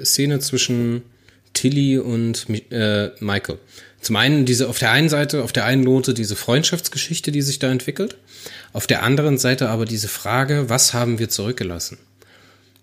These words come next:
Und jetzt komme ich nochmal mit Perry Roden, auch wenn die Leute das alle schon nervt, dass wir ständig über Perry Roden sprechen, aber hier haben wir wieder eine Parallele. Denn im Mythos-Zyklus, äh, gab's in einem der ersten Hefte immer wieder so Zwischenschübe zwischen den Kat-,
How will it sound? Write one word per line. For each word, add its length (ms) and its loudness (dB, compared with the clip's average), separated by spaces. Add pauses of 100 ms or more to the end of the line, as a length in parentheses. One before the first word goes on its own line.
(240)
Und 80 -6
jetzt 140 -2
komme 180 4
ich 100 2
nochmal 280 4
mit 140 -2
Perry 300 2
Roden, 220 4
auch 160 -2
wenn 300 4
die 60 0
Leute 320 2
das 160 -2
alle 180 2
schon 180 2
nervt, 320 0
dass 140 -4
wir 60 -2
ständig 280 0
über 140 0
Perry 260 0
Roden 220 2
sprechen, 320 -2
aber 120 0
hier 160 4
haben 120 4
wir 120 0
wieder 160 2
eine 100 0
Parallele. 540 -2 (560)
Denn 120 0
im 120 2
Mythos-Zyklus, 840 0
äh, 300 -2
gab's 320 -2
in 380 -2
einem 420 4
der 100 2
ersten 260 0
Hefte 320 0
immer 220 2
wieder 240 2
so 160 -2
Zwischenschübe 680 0
zwischen 300 -2
den 120 -2
Kat-, 220 -4